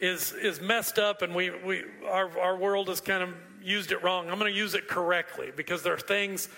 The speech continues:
that are this way. Tribalism is anti-Christ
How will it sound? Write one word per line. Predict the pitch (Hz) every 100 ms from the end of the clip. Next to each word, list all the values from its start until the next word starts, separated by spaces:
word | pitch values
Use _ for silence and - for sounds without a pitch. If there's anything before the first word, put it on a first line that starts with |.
| - -
that | - 180
are | 185 185 170 160 156 - - -
this | 180 165 170
way. | 170 135 131
Tribalism | - 226 277 285 269 247 226 214
is | 185
anti-Christ | - 196 202 - 190 180 170 - 165 - - - -